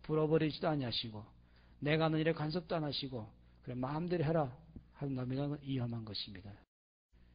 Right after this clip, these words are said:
어쨌든 하나님께서 이렇게 역사하시면서 우리에게 요청하신 것이 학개서에서 뭐였습니까? 학개서에서 말씀하시는 중요한 내용이 그러므로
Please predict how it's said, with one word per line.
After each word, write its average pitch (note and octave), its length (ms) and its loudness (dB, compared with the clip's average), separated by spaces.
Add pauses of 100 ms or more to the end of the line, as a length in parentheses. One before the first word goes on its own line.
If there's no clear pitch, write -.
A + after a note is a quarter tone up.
(160)
어쨌든 E3 360 4
하나님께서 D#3 480 4
이렇게 D3 380 4
역사하시면서 C#3+ 580 4
우리에게 C#3 280 6
요청하신 C3+ 540 2
것이 B2+ 360 2 (380)
학개서에서 C#3 600 -2
뭐였습니까? A2 640 -2 (760)
학개서에서 D3 460 2
말씀하시는 C3+ 760 2 (540)
중요한 C#3 360 4
내용이 C#3 460 6
그러므로 G3 760 12